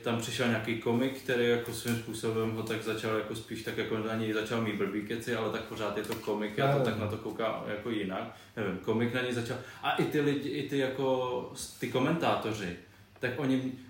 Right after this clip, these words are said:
Speaker 1: dostali práci od něj, prakticky se dá říct, že jí on je zaplatil a frajeři seděli a do televize nebo do toho streamu prostě mluvili sračky o něm, jak je to prostě na hovno pro box a takovýhle. Přitom frajer prostě tomu dělá reklamu jak svině.
Speaker 2: Hmm.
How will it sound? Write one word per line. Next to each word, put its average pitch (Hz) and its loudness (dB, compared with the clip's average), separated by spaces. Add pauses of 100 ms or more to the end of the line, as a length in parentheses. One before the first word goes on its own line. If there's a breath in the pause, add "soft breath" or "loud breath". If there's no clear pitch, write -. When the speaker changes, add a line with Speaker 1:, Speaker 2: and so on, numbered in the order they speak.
Speaker 1:
dostali 160 4
práci 143 2
od 165 2
něj, 110 2
prakticky 123 -2
se 127 0
dá 117 2
říct, 117 0
že 123 4
jí 120 -2
on 143 2
je 151 2
zaplatil 113 0 (220 loud breath)
a 123 -4
frajeři 127 4
seděli 120 4
a 120 2
do 117 2
televize 117 2
nebo 113 0
do 117 2
toho 120 2
streamu 113 -2
prostě 110 -2
mluvili 110 2
sračky 113 -2
o 120 -4
něm, 98 -4
jak 95 -6
je 101 -4
to 101 -4
prostě 101 -4 (260 loud breath)
na 117 4
hovno 113 0
pro 110 0
box 110 0
a 117 -2
takovýhle. 107 -2
Přitom 110 -6
frajer 104 0
prostě 104 -8
tomu 104 -6
dělá 101 -2
reklamu 101 -6
jak 101 -8
svině. 123 -4
Speaker 2:
Hmm. - -8